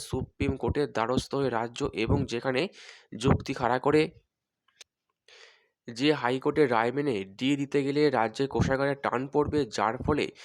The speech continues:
পশ্চিমবঙ্গে চলা বিভিন্ন জনকল্যাণমুখী প্রকল্পগুলো ব্যাহত হবে, এমনটাই যুক্তি খাড়া করে সুপ্রিম কোর্টে ডিএ মামলা দাখিল করে। সেই মামলা এখনও পর্যন্ত সুপ্রিম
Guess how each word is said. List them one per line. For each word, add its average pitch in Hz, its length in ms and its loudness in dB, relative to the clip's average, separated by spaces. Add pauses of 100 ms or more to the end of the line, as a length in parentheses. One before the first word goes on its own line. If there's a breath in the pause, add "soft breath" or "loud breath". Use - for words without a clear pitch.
(200 loud breath)
পশ্চিমবঙ্গে 147 640 0 (140)
চলা 143 220 2 (120)
বিভিন্ন 117 220 -6 (160)
জনকল্যাণমুখী 139 720 -4
প্রকল্পগুলো 131 540 -2 (120)
ব্যাহত 113 340 -2
হবে, 143 260 -2 (160)
এমনটাই 131 360 -2 (100)
যুক্তি 113 260 -4
খাড়া 135 200 -2
করে 131 180 -2 (560 loud breath)
সুপ্রিম 135 360 -4
কোর্টে 127 200 -4 (120)
ডিএ 120 260 -4
মামলা 123 260 -4
দাখিল 107 200 -6
করে। - 200 -4 (500 loud breath)
সেই 160 180 6 (100)
মামলা 151 240 2
এখনও 151 320 -2
পর্যন্ত 151 360 -2 (200)
সুপ্রিম 139 380 -2